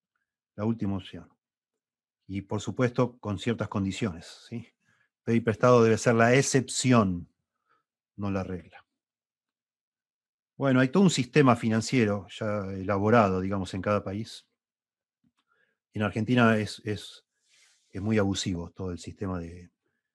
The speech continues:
de in-, de intereses. Entonces también, digamos que esta información o este, estos conceptos o comentarios se aplican mejor en otros países.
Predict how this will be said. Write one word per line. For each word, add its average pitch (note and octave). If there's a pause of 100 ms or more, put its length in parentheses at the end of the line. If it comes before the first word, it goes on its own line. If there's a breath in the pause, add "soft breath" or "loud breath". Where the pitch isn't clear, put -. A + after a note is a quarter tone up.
(180)
de F#2
in-, F#2
de F#2+
intereses. G2
Entonces F#2+
también, F#2 (140)
digamos F#2+
que -
esta G#2
información G#2 (400 soft breath)
o A2
este, G#2+
estos A#2
conceptos G2
o G2
comentarios F#2+ (300 soft breath)
se -
aplican A2
mejor G#2
en G#2+
otros G2
países. -